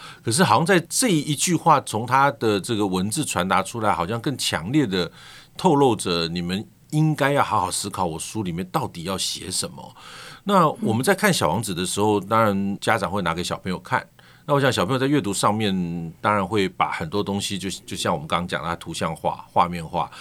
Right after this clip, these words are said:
那会觉得很有趣。可是事实上，他中间在谈的，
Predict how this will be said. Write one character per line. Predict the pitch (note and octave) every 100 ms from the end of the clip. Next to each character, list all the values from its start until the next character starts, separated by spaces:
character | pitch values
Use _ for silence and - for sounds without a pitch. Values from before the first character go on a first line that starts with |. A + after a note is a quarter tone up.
| - - -
那 | G2
会 | G2+
觉 | F#2
得 | F2+ E2
很 | F2+
有 | F#2+ -
趣。 | - - D#3+ - - - -
可 | A#2
是 |
事 | A#2+ G3+
实 |
上， | D#3 E3+ C3+
他 | C3+ C3+ A#2
中 | C#3+ C3+
间 | C3
在 | B2+ A#2
谈 | - E2
的， | F2 F2+ E2+